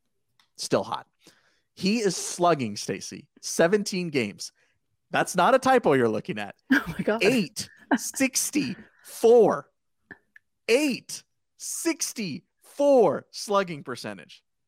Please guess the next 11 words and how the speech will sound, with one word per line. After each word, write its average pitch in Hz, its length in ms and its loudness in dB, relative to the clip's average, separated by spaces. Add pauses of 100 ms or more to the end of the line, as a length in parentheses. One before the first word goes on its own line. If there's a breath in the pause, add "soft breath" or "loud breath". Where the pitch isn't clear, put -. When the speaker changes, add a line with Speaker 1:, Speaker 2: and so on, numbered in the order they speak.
(140)
Speaker 1:
in 143 120 -8
seventeen 143 520 -6
games. 92 320 -16 (100)
Seventeen 196 340 -8
games. - 240 -20 (100)
I 151 60 -8
get 95 160 -12
it. - 100 -20 (920)
It's - 80 -12
a 208 60 0
month, 147 600 -2